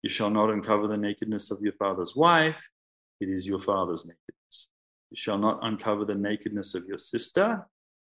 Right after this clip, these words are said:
your father's daughter, or your mother's daughter, uh, whether brought up in the family or in another's home. You shall not uncover the nakedness of your son's daughter or your daughter's daughter, for their nakedness is your own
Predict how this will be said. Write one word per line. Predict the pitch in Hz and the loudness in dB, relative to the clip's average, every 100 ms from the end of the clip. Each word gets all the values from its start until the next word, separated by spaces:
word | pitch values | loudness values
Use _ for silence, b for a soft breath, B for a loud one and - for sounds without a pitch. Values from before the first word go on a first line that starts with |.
| _ _ | _ _
your | 101 95 | -6 -4
father's | 95 92 87 87 87 | 0 0 0 -2 -4
daughter, | 92 95 120 - 160 | -2 0 0 4 4
or | 175 143 110 104 | 4 2 2 2
your | 107 | 2
mother's | 139 160 113 90 | 2 2 2 -2
daughter, | - - - - - 95 _ _ _ _ B _ _ - | -6 -8 -8 -10 -12 -12 _ _ _ _ B _ _ -4
uh, | 101 98 | -2 4
whether | 104 101 | 6 6
brought | 101 117 120 | 8 10 10
up | 120 120 | 10 6
in | 117 | -2
the | 107 - | -4 0
family | 123 147 170 | 2 2 2
or | 147 131 | 2 2
in | 135 | 2
another's | 120 117 113 110 107 - - - | 2 0 0 0 0 -2 -8 -4
home. | 147 95 - _ _ _ | -4 -4 -10 _ _ _
You | - | -18
shall | - 98 | -6 -2
not | 98 101 | 0 0
uncover | 101 - 104 104 | -2 -2 -2 0
the | 104 | -2
nakedness | 104 104 - 104 - | -2 -4 -4 -4 -2
of | 101 104 | -2 0
your | 98 | 0
son's | - 208 165 | 2 2 0
daughter | - 92 107 127 | 0 0 0 0
or | 120 110 | 2 4
your | 110 107 | 4 2
daughter's | 123 165 - 85 | 2 0 -4 -14
daughter, | - - - - - | -10 -12 -10 -14 -8
for | |
their | - 104 | -4 -2
nakedness | 107 113 113 117 170 - - _ _ _ _ _ - | 0 -2 -2 -2 -2 -4 -8 _ _ _ _ _ -14
is | 101 | -2
your | 107 | 2
own | 139 95 85 | 4 2 -4